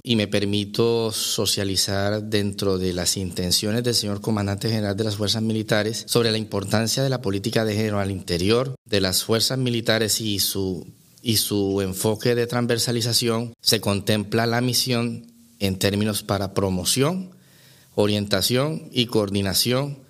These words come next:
con el fin de liderar todos aquellos mecanismos de formulación, implementación, seguimiento y evaluación de la política de equidad de género,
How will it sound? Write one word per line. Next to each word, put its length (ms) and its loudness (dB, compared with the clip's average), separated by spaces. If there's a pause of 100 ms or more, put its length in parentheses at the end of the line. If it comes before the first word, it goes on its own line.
(360)
con 220 2
el 100 0
fin 260 2
de 100 2
liderar 600 0
todos 280 0
aquellos 280 2
mecanismos 560 0
de 80 2
formulación, 960 0 (120)
implementación, 1160 0
seguimiento 800 0
y 40 4
evaluación 760 0 (680)
de 140 4
la 140 2
política 440 2
de 80 2
equidad 280 0
de 160 0
género, 420 0